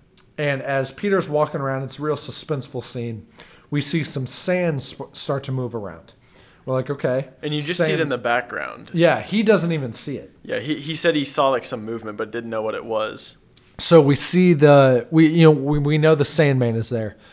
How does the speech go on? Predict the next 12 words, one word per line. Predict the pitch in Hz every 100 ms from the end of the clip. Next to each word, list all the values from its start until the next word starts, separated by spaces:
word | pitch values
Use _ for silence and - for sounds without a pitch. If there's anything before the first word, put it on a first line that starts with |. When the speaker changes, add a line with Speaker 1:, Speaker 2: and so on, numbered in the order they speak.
| - _ _
Speaker 1:
And | 147 143
then | 143 139 131
Electro. | 127 139 131 - 117 107 101 95 _ _ _ _ -
Um, | 131
Speaker 2:
And | - 87 87
last | 139 147 208 -
time | 156
we | 120
saw | - 151 151
Sandman, | - 117 107 104 104 104 104 _ _ _ _ _ _
he | 320 147 160 139
had | 117 107